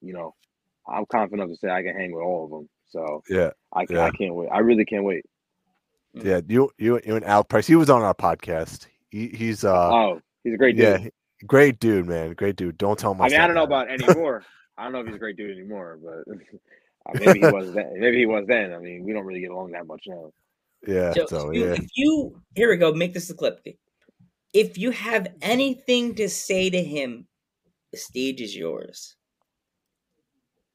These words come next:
Speaker 1: I don't need, I don't need to say anything. He knows everything. I, I've, I've said it over and over again. I've said it, uh, on podcasts. Like, I've, I've said it on even vi-, like, audio podcasts. I've talked to Limitless about it.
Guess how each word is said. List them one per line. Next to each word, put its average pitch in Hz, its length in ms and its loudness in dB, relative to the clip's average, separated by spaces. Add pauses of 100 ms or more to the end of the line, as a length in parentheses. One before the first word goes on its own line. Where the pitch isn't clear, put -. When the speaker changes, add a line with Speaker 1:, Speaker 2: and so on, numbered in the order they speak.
(120)
Speaker 1:
I 113 80 -4
don't 135 180 0
need, 143 100 -2
I - 100 -6
don't 147 140 -2
need 165 140 0
to 87 60 -4
say 92 180 -8
anything. 90 240 -10
He 135 60 0
knows 131 180 2
everything. 113 360 0
I, 113 220 -2
I've, 123 80 -2 (340)
I've 160 160 4
said 156 180 2
it 139 80 -4
over 143 220 -6
and 139 100 -8
over 139 160 -6
again. 95 260 -10
I've 85 160 -20
said 95 120 -12
it, 90 200 -12
uh, 85 40 -12
on 82 760 -14
podcasts. 113 720 4
Like, 85 180 -10
I've, 85 180 -10 (360)
I've 92 180 -8
said 98 180 -6
it 92 120 -10
on 87 440 -14 (600)
even 139 320 0 (380)
vi-, 107 320 -6
like, 104 340 -4
audio 117 300 2
podcasts. 82 640 -16
I've 82 80 -20 (160)
talked 107 200 -10
to 113 60 -8
Limitless 101 440 -8
about 85 300 -12
it. 82 120 -16